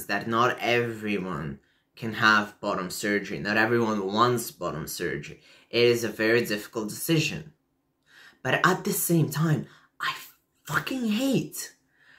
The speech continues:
how glorified the idea is not to have it. It is a life-saving surgery.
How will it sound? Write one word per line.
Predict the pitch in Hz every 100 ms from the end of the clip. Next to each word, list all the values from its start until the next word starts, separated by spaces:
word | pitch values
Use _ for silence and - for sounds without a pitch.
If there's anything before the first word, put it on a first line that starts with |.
| -
how | - 156 147 147 139 - - _ _ _ _ _ _ _ _ _ _ _ _ _ _ _ _ _ _ _ _ -
glorified | 139 147 214 220 135 - 107 92 104
the | 117
idea | 120 123 117 160 151 -
is | 123 131 123
not | 113 123 147
to | - 143
have | - 190 170
it. | 92 - _ _ _ _ _ _ _ _ _ _ _ _ _ _ _ _ -
It | 151
is | 180 156
a | 156
life-saving | 127 131 175 - - 135 151 160 160
surgery. | - 110 151 160 - - 52 -